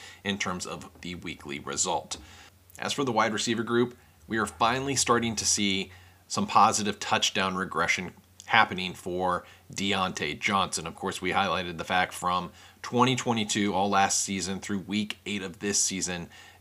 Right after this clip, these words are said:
Deontay Johnson had a hundred and seventy-three targets over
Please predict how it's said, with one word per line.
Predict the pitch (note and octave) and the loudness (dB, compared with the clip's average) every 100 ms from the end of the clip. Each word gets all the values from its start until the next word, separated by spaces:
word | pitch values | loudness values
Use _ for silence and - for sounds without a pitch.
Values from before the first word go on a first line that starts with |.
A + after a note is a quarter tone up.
| - | -2
Deontay | A2 A2 A2+ A#2+ | 2 2 2 0
Johnson | A2 F#2+ G#2 F#2 | 2 0 -2 0
had | G#2 | 2
a | F#2+ | 0
hundred | - G#2+ A2+ A#2 A#2+ - | 0 -2 0 0 0 -2
and | G#2+ - | -2 0
seventy-three | - G#2+ G#2+ A2+ A2 G2+ G2+ G#2 A2 | 2 0 -2 -2 -4 -6 -4 0 0
targets | G#2 - G2+ F2 D#2+ - | -2 2 2 4 -2 -4
over | F#2 F2 E2+ | -6 -6 -6